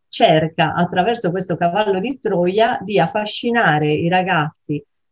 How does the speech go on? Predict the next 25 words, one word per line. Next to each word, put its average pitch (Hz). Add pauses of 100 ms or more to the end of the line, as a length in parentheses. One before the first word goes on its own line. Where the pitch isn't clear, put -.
(100)
alla 180
propria 170
materia 185
e 247
di 277
farli, 170
eh, 165
diventare 208
sempre 214
più 226
curiosi, 190
instillando 226
nel 180
loro 226
cervello 202
un 165
cavallo 208
di 208
Troia, 180
proprio 190
come 190
i 185
Trojan 185
del 170
computer, 226